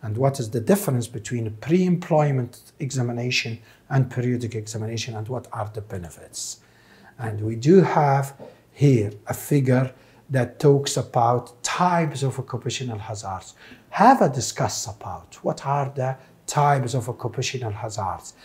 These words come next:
and what are the different types of occupational hazards. If you can see here where the mou-, mouse is pointing,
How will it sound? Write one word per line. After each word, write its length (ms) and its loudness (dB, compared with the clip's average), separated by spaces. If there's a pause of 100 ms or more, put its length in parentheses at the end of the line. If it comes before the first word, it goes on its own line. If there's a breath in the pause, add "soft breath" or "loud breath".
(220 loud breath)
and 100 -8
what 180 -4
are 120 0
the 140 -4
different 520 2
types 380 -4
of 100 -8
occupational 500 -10
hazards. 240 -8 (300 loud breath)
If 140 -6
you 80 0
can 240 0
see 360 6
here 480 6
where 220 0
the 140 -4
mou-, 420 -2
mouse 520 -2 (260 soft breath)
is 160 -8
pointing, 920 -2